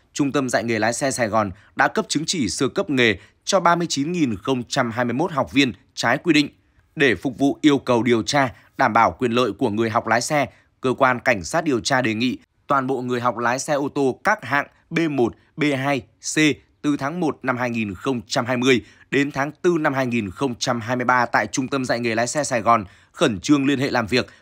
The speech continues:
với cơ quan cảnh sát điều tra Bộ Công an, phòng bảy, C không ba Bộ Công an. Địa chỉ liên hệ:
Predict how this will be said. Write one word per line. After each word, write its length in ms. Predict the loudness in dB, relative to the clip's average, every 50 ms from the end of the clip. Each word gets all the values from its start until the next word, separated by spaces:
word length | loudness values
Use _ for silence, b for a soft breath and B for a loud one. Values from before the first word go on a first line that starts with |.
| B _
với 220 | 0 2 2 2
cơ 180 | 0 0 -4 0
quan 240 | 2 2 2 2 2
cảnh 220 | 0 -2 -2 -2
sát 200 | -2 -2 -2 0
điều 140 | 2 0 0
tra 260 | 0 2 2 2 2
Bộ 160 | 2 0 -2
Công 200 | 0 -2 -2 0
an, 180 | 2 0 0 -2 b b b b b b b
phòng 260 | 0 0 0 2 4
bảy, 200 | 4 4 4 4
C 480 | 0 -6 _ _ -8 0 2 2 2 2
không 240 | 0 -2 -2 0 2
ba 200 | 2 2 2 2
Bộ 200 | 0 -2 -4 -2
Công 200 | -2 -2 2 2
an. 160 | 2 2 2 -2 -10 _ _ _ _ _ _ _ _ _
Địa 200 | 2 2 2 2
chỉ 180 | -2 -2 -2 -2
liên 200 | 0 0 -2 0
hệ: 220 | 0 0 0 -2